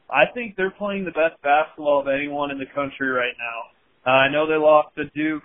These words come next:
They're in the A C C semifinals. It kind of felt destined to happen. But, hey, they only lost by a couple of points, and that was with Duke at full strength. I think U N C has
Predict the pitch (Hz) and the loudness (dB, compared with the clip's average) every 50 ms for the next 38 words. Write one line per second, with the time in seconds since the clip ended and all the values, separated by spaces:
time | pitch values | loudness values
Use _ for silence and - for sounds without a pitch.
0 | - - _ _ 143 139 147 151 151 147 147 143 143 139 143 143 143 139 - 147 | -14 -20 _ _ -2 0 2 4 4 2 0 -2 -4 -4 -2 -4 -4 -4 -4 -6
1 | 139 - _ 139 135 131 - - 156 156 160 156 151 - - 151 151 151 151 151 | -6 -4 _ -4 -4 -4 -2 -2 -2 0 2 0 0 0 2 2 2 2 2 0
2 | 147 139 135 139 - - - 156 156 165 165 165 160 - _ 151 151 147 135 - | -2 -2 -4 -8 -8 -6 -2 0 0 0 0 -2 -4 -2 _ 4 6 6 4 0
3 | - _ 139 139 143 - - _ 160 156 151 147 131 131 127 131 135 139 - 165 | -8 _ 0 0 0 0 -2 _ -8 -6 -4 -4 -4 0 0 0 0 2 0 -2
4 | 165 165 170 175 - _ _ _ _ _ _ _ 160 147 156 170 175 165 135 143 | -2 -2 -4 -8 -12 _ _ _ _ _ _ _ 0 0 2 4 4 4 4 4
5 | 143 156 180 202 214 202 160 139 139 151 165 175 - - _ 143 131 127 127 127 | 2 2 2 2 -2 -2 2 4 4 4 4 2 0 -2 _ 2 4 4 4 2
6 | - - 139 135 - - - 151 156 156 165 151 143 - - - 135 135 139 151 | 0 -4 -6 -6 -6 0 0 0 2 2 -2 -2 -4 -4 -4 -6 -4 -4 -2 -4
7 | 165 180 - - - _ _ _ _ _ _ _ 139 139 143 147 151 160 165 156 | -4 -6 -8 -10 -14 _ _ _ _ _ _ _ 0 2 4 4 4 2 2 0
8 | 156 147 143 139 - 139 143 143 143 - 160 - - _ - 143 143 143 - - | -4 -8 -8 -8 -8 -6 -6 -6 -6 -8 -12 -12 -12 _ -4 -2 -2 -2 -4 -8
9 | - 139 139 143 147 147 147 - 127 131 135 135 147 147 147 139 - _ _ 156 | -4 0 2 2 2 0 0 0 2 2 4 4 2 0 0 -2 -8 _ _ 0
10 | 156 160 156 151 147 147 - - 151 143 135 - | 2 4 4 4 2 0 -2 -2 0 0 0 -4